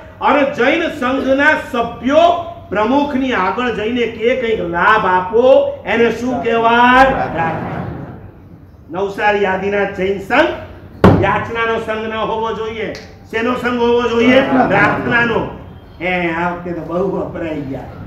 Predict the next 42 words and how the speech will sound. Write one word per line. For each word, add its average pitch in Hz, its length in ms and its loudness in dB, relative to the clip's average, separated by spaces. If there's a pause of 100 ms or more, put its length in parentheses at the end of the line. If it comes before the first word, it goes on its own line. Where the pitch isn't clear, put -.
(420)
એમ, 180 440 0 (480)
બહુ 214 180 0
વપરાઈ 233 420 2
ગયા 220 100 -2
તો 202 140 -2
હવે 196 140 2
બીમાર 226 400 -2
પડે 233 160 -2
તો 226 120 -4
ઘરમાં 190 320 -2
જ 285 120 -8
પડ્યો 214 180 4
રહીશ 202 260 -2
ને, 277 240 -4 (800)
હોસ્પિટલમાં 262 520 2
નહીં 330 180 0
જાય 240 200 2
ને. 294 240 0 (300)
બહુ 254 260 4
વપરાઈ 233 380 0
ગયા. 185 240 0 (280)
"ડોક્ટર - 320 0
સાહેબ, 214 260 -2
આ 208 120 4
વખતે 254 260 0
માફ 233 360 -2
કરો." 190 260 -2 (200)
કીધું 285 380 2
ક્યારે? 339 560 2 (120)
ઉલટાનું 294 460 2
એમ 285 240 4
કે, 233 280 0 (360)
"જે 226 320 2
ફી 233 280 -2
થાય 214 180 6
તે 208 160 2
લેજો." 196 520 -2 (340)
અરે, 185 180 2
ડબલ 240 480 2
ફી 240 120 -2
લેજો, 226 340 -2
પણ 196 280 -2